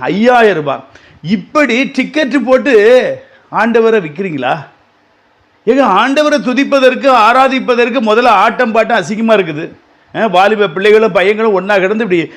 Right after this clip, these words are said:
இப்படி எதிர்த்து எதிர்த்து கிடந்து ஆடுறாங்க. அந்த வீடியோ பாருங்க. ஆ, இது ஒரு பக்கம் அசிங்கம். இன்னொரு பக்கம் என்ன பண்றாங்க? விலைக்கு விக்கிறாங்க. அன்றைக்கு இயேசு கிறிஸ்துவுடைய அங்கியை சீட்டு போட்டு வித்தாங்க. ஆ, அவருடைய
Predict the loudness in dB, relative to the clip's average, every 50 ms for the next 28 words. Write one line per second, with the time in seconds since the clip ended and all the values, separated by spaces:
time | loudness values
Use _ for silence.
0 | -18 _ -10 -4 2 2 2 2 2 2 2 2 2 2 -2 -4 -4 -2 0 0
1 | 0 0 0 0 -2 -4 -2 -4 -4 -4 -2 0 0 -2 0 0 0 0 0 -2
2 | -8 -14 -18 -20 _ _ _ _ _ _ -2 -2 -2 -2 -2 -4 -2 0 0 0
3 | 0 2 0 0 0 2 0 0 0 -2 -4 -4 -4 -4 -6 -6 -10 -14 -6 -4
4 | -4 -2 0 0 0 0 2 0 0 0 0 0 0 2 2 0 0 -2 -6 -14
5 | -20 _ _ _ _ _ _ _ -2 0 0 2 2 0 0 0 -2 -2 0 0
6 | 0 0 -2 -2 -2 0 0 2 2 0 0 -2 -2 -2 -4 -4 -2 -2 -2 -2
7 | -2 -6 -10 -12 -16 _ _ _ -20 _ -6 -4 -2 -2 -2 -2 -2 0 2 2
8 | 2 2 0 -2 -6 -6 -6 -4 -4 -4 -4 -2 -2 0 2 2 0 0 0 -2
9 | -2 0 0 2 2 2 2 2 0 -4 -6 -6 -6 -4 -6 -4 -4 -4 -4 -2
10 | -2 -2 -2 -2 -6 -8 -10 -14 -20 _ -20 -20 -20 _ _ _ _ -2 0 2
11 | 2 2 0 0 0 0